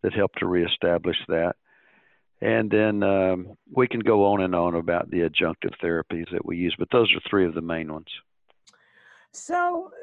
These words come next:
Speaker 2: beyond, beyond root canals, which are so toxic with forty percent of your individuals, and it may be toxic to everybody given enough time, what happens with individuals that have their teeth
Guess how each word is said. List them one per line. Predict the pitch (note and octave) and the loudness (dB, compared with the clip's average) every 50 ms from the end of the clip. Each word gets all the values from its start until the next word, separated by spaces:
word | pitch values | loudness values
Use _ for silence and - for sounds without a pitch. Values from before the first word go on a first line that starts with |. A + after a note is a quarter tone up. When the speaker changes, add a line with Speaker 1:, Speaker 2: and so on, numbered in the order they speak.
| G#4 D#4+ A3+ G#3+ - | -10 -10 -8 -6 -4
Speaker 2:
beyond, | C#4+ B3 A#3+ B3 B3 B3 B3 B3 B3 B3+ C4 D4 F4+ E4+ C#4+ G#3+ A3 - | -2 -2 0 0 0 0 -2 -2 -2 -4 -4 -6 -8 -8 -10 -10 -8 -8
beyond | B3+ A#3+ A#3+ B3+ B3+ C4 C4+ C#4+ C#4+ D4 | -6 -2 -2 0 0 0 0 0 -2 -4
root | C#4+ A3+ A#3 B3+ B3+ B3+ B3 - | -6 -4 -2 -2 -2 -2 -4 -6
canals, | - B3 A3+ G#3 G#3+ F#3+ F3+ F3 E3 E3 D#3+ - | -6 -4 -4 -2 -4 -4 -6 -8 -8 -10 -8 -6
which | G#3+ G#3 G#3+ - - | -4 -4 -4 -4 -6
are | G#3+ G3+ | -6 -6
so | G#3 - - - B3 A3+ A3+ A3+ G#3+ G#3 A3 A3 - - - _ - | -8 -8 -6 -4 -2 0 0 0 -2 -2 -4 -8 -14 -20 -20 _ -14
toxic | - B3 G3+ A3 A3 - - A3 F#3+ F3+ - | -10 -6 -6 -6 -8 -8 -8 -8 -8 -6 -6
with | F#3+ F3+ F3 | -8 -10 -10
forty | - - A3+ A3 G#3 A3+ | -8 -6 -6 -4 -4 -6
percent | A3 A3 - G#3+ G#3 - - G3 F#3+ F#3+ | -8 -8 -10 -10 -10 -10 -10 -12 -10 -12
of | F3+ F3+ | -12 -10
your | G3 F3+ E3+ F#3 | -10 -10 -10 -10
individuals, | F#3+ F#3 F3 E3 E3 F3+ F#3+ F#3 F#3 G3 F3+ D#3+ C#3+ C#3+ D3+ C3+ - - - _ _ _ _ _ _ _ _ _ - | -12 -12 -12 -12 -10 -10 -10 -10 -10 -10 -10 -10 -10 -10 -10 -12 -14 -18 -20 _ _ _ _ _ _ _ _ _ -10
and | G#3+ G#3 G#3+ | -8 -6 -6
it | |
may | G#3+ A3 A3+ A3+ | -4 -4 -4 -4
be | A3 G#3+ G3+ | -4 -6 -10
toxic | - - A#3+ - - A3+ - - G#3 G#3 - | -12 -12 -10 -10 -10 -8 -6 -6 -8 -6 -4
to | A#3 F#3 | -4 -4
everybody | G3 G3 G3+ G#3 G#3 E3+ F#3 E3+ E3 C#3 | -4 -4 -4 -4 -4 -4 -6 -6 -8 -8
given | E3+ G#3 G#3 G3 G#3 F#3+ F#3+ | -6 -6 -6 -6 -6 -10 -10
enough | F#3+ F3+ F3+ F#3 F3+ _ _ | -12 -12 -12 -12 -14 _ _
time, | _ - A#3 A3 G#3+ G3+ F#3 C#3+ - - F3 - _ _ _ _ - - - _ | _ -10 -10 -8 -10 -10 -14 -16 -18 -20 -20 -20 _ _ _ _ -20 -20 -20 _
what | - G3+ B3+ D4+ E4 | -6 -4 -4 -2 -2
happens | D4 D#4 D4+ C#4 C#4+ C#4+ C4 A#3+ A#3+ | -4 -4 -4 -4 -4 -6 -8 -8 -8
with | A#3+ A#3 A3+ | -6 -6 -4
individuals | A#3 A3 G#3+ G#3 F#3+ G3 G#3+ A3 A3 G#3+ G3 G3 F#3+ | -4 -4 -4 -6 -4 -4 -4 -4 -4 -6 -8 -8 -8
that | G#3 F#3+ | -8 -6
have | G#3+ A3 G#3 F#3+ F#3 | -4 -4 -6 -6 -6
their | F#3+ F#3 F3+ | -6 -6 -8
teeth | F3 - - - B3+ G#3 G#3+ A3 _ | -8 -10 -10 -10 -10 -10 -10 -12 _